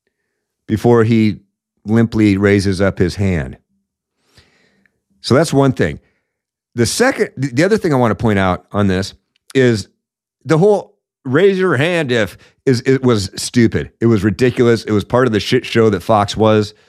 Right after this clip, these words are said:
last night. And, you know, what are we, in kindergarten? DeSantis brought that up during the de-, during one of the things when they weren't,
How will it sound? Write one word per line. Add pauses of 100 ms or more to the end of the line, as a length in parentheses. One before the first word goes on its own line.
(180)
last
night. (260)
And, (1040)
you
know,
what
are
we,
in
kindergarten? (460)
DeSantis
brought
that
up
during
the
de-, (160)
during
one
of
the
things
when
they
weren't,